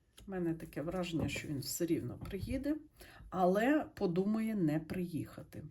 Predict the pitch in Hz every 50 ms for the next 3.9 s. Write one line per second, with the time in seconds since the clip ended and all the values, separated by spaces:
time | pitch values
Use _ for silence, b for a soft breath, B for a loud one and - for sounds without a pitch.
0 | - - - 185 165 160 147 131 123 - - 113 - - - 220 208 202 226 277
1 | 339 381 330 - 185 175 165 160 - - - 160 190 190 202 208 202 - 151 -
2 | - - - 160 151 143 143 135 131 160 196 226 233 - - - - 151 - -
3 | - - - - - 233 196 190 226 285 330 339 330 - 330 285 269 -